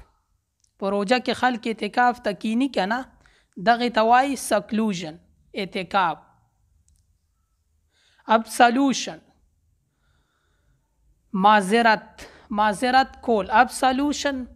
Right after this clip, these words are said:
معذرت. فایمنس،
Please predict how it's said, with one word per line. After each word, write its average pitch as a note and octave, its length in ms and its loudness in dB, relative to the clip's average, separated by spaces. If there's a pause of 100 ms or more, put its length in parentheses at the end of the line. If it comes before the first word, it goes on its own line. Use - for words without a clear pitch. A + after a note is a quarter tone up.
(120)
معذرت. G3 960 -2 (3250)
فایمنس، G#3+ 840 2